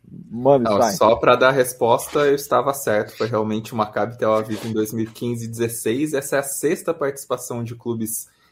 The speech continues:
Speaker 2: israelenses em fase de grupos de Champions, a terceira do Maccabi Haifa, o Maccabi Tel Aviv teve duas, a última em quinze dezesseis,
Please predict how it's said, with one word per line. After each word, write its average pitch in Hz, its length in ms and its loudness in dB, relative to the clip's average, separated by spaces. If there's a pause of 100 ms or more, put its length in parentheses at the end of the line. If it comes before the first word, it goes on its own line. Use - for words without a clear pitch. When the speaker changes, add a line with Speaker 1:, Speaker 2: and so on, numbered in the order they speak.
(180)
Speaker 2:
israelenses 110 840 -2
em 107 80 -6
fase 107 300 -4
de 110 100 -8
grupos 104 380 -8
de 110 140 -14
Champions, 151 640 -8
a 110 100 2
terceira 123 560 0
do 127 80 -6
Maccabi 113 640 -4
Haifa, 147 320 -4
o 170 60 -12
Maccabi 117 360 -6
Tel 107 200 0
Aviv 107 320 -6
teve 110 320 -6
duas, 117 420 -4
a 107 60 2
última 104 260 -4
em 107 80 -10
quinze 107 320 -12
dezesseis, 120 680 -8